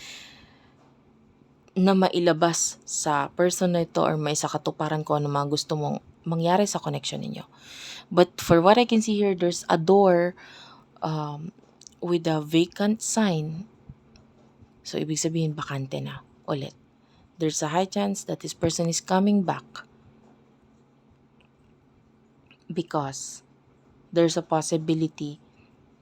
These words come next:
na makawala siya doon sa something na nagpapahirap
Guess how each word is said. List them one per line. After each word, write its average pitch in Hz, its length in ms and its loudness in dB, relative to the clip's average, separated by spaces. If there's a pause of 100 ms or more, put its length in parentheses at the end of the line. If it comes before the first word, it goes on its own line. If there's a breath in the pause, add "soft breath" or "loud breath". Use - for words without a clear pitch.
(240)
na 165 480 -2 (320)
makawala 156 640 -2
siya 156 320 -4
doon 147 560 -4
sa 143 240 -8
something 170 720 2
na 160 240 0
nagpapahirap 147 880 -6